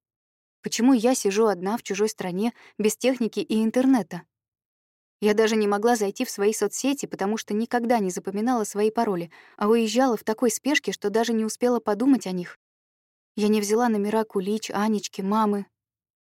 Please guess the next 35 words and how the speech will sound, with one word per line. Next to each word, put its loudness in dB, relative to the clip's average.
Они 2
же 0
даже 2
не 4
подозревают, 2
где -4
я 2
и -2
что -2
со -4
мной. -6
Несмотря 0
на -2
происходящее, -2
я 0
была 0
удивительно -4
спокойна. -8
Я 0
подумала: 0
«Ну 4
вот, -4
ты 2
же 2
хотела 0
отдохнуть -2
от -2
Светы. -6
А 2
тут, -2
считай, 0
настоящий 0
курорт. -6
Особенная 0
акция, -4